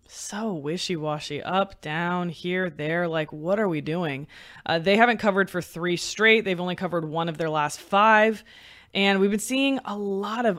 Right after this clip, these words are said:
unders after a real big string of overs for them. So they had, like, five straight overs and then four straight unders.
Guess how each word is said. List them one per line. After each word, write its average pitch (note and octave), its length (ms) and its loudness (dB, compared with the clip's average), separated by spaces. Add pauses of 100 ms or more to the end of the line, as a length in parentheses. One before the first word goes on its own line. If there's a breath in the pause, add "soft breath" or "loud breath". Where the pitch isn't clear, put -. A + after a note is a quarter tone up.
(140)
unders F#3 560 2
after G#3 320 4
a F#3+ 40 2
real A#3 300 2
big A3+ 200 4
string G3+ 260 -2
of E3 120 -4
overs F#3 360 -2
for E3 80 -6
them. D3+ 180 -4
So - 100 -14
they G#3 140 0
had, B3+ 140 2
like, C4 160 0
five F#3 360 2
straight F#3+ 360 -4
overs E3+ 600 0
and F3 140 -4
then F3 140 -4
four A#3 320 6
straight A3+ 320 4
unders. F3+ 560 2